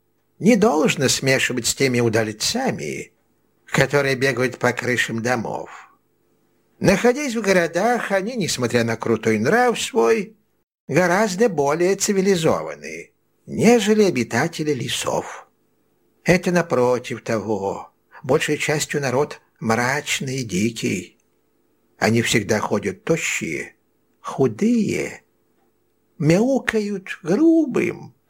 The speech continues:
необработанным голосом. Они подрываются иногда подземным ходом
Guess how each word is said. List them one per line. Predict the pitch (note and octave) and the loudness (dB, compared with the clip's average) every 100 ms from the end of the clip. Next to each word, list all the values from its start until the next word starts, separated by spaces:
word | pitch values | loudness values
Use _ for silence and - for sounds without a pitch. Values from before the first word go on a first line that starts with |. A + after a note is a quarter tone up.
| _ - | _ -2
необработанным | D#3 G#3 G3 E3+ F#3 E3 A3 A3 - - D3 C#3 | 4 6 4 0 -2 0 2 2 -2 -12 -14 -8
голосом. | C#3+ F3 B2+ F2+ - - - - _ _ _ _ _ _ - | 0 0 0 -6 -8 -10 -12 -18 _ _ _ _ _ _ 0
Они | A#2+ C3 C#3+ | 0 0 -4
подрываются | - C#3+ C3 B2+ C3+ B2+ A#2+ C#3+ | -2 0 2 2 0 -2 -6 -6
иногда | B2 B2 G2+ B2 B2 - _ _ _ | -6 -8 0 0 0 -2 _ _ _
подземным | A#2+ A2 A#2 A2+ A2+ G#2 | -2 0 2 0 0 -6
ходом | - - F#3 D#2 C#2 - | -6 -2 -2 -2 -8 -12